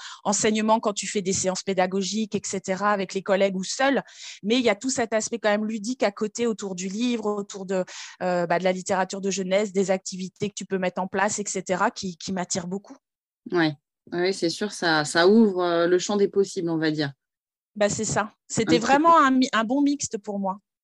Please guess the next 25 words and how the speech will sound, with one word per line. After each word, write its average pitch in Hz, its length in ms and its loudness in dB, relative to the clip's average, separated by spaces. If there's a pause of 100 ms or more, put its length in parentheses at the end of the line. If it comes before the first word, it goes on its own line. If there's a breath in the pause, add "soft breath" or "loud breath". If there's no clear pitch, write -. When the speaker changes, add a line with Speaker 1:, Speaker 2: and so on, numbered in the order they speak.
Speaker 2:
Ouais. 156 260 0 (760 soft breath)
Est-ce 202 180 4
que 320 60 6
tu 269 180 6
pourrais 247 240 6
m-, 226 400 8
me 202 120 6
dire 220 200 4
un 214 140 4
petit - 240 -6
peu 240 160 4
les 202 340 6
objectifs 208 480 -2
principaux 208 540 2
de, 175 260 4
de 165 140 0
ton 185 180 0
métier ? 170 340 2 (1500 loud breath)
Speaker 1:
Bah, 185 180 6
en 202 140 4
fait, 269 340 2
euh, 208 320 2
les 202 160 -2
objectifs, 220 540 -4
bah, 160 680 4